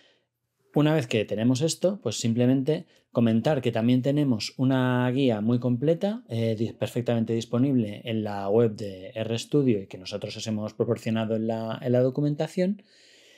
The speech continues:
Y vamos a ver, pues, cómo se generan estos documentos R M D. Igual que nosotros, eh, acudíamos a archivo y, eh, generábamos nuevos scripts para poder,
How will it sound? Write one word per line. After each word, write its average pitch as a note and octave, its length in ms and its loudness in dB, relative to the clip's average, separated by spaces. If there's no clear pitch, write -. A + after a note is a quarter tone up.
Y E3+ 240 2
vamos C3 300 2
a - 20 2
ver, D3 140 4
pues, A#2+ 120 -2
cómo A#2+ 160 -2
se A#2+ 140 -4
generan B2 380 4
estos A#2+ 240 0
documentos A#2+ 580 0
R G#2+ 300 0
M A2+ 180 2
D. D3+ 220 -2
Igual C#3+ 300 4
que D3+ 120 0
nosotros, C#3 680 -2
eh, B2+ 220 0
acudíamos B2+ 720 4
a A2 120 0
archivo A2+ 760 -4
y, B2+ 420 2
eh, A2 380 -2
generábamos A2+ 760 0
nuevos A#2+ 260 2
scripts D3+ 480 -2
para C3 380 0
poder, A2+ 320 2